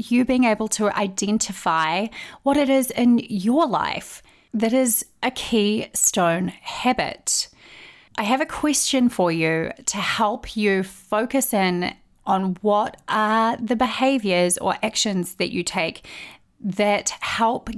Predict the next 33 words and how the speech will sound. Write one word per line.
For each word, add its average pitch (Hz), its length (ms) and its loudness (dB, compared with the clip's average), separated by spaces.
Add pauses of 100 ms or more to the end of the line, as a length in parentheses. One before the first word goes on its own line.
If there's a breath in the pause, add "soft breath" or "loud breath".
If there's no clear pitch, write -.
get 208 260 2
this 190 220 -2
positive 175 460 -2
momentum 165 480 -2
going 160 320 -2
for - 100 -8
you. - 260 -6 (1000 loud breath)
So 240 200 0
grab 190 240 0
a 269 80 0
pen. 226 560 0 (400)
If 208 220 -2
you 208 380 2
are 185 320 0
driving, 196 640 0
don't. 185 600 0 (340 loud breath)
But 233 260 -2
if 262 160 2
you're 311 180 2
anywhere 285 300 2
else, 202 380 2
I 208 100 0
would 202 140 0
love 190 180 2
you 214 80 0
to 214 120 4
jot - 240 0
down 180 200 0
this 170 180 -2
question 214 540 0 (320 loud breath)
and 226 200 2
immediately 226 1200 4
just 175 540 -2